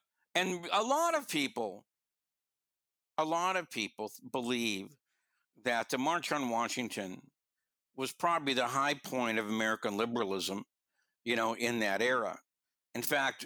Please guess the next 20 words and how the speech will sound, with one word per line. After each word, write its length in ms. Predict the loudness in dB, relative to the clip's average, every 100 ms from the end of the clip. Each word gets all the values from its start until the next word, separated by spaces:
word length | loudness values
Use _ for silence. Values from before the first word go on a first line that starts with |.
| -8
Ralph 360 | 0 2 2 2
Abernathy 760 | 2 2 0 0 0 -2 -4
said 240 | -2 -2 0
words 320 | 0 0 0
to 60 | -2
the 140 | 0
effect, 380 | 0 2 0 -2
"It 60 |
was 120 | -2 -2
the 80 |
greatest 460 | 0 2 2 0 0
day 160 | 2 2
of 100 | 0
his 160 | -2
life." 320 | 0 2 0 -6 _ _ _ _ _ -4
Okay, 420 | -2 2 2 0 -4 _ _ _ _ -2
you 120 | 0
know, 240 | 0 -4 -10 _ _ _ -4
and, 400 | 0 2 2 2
uh, 280 | 2 0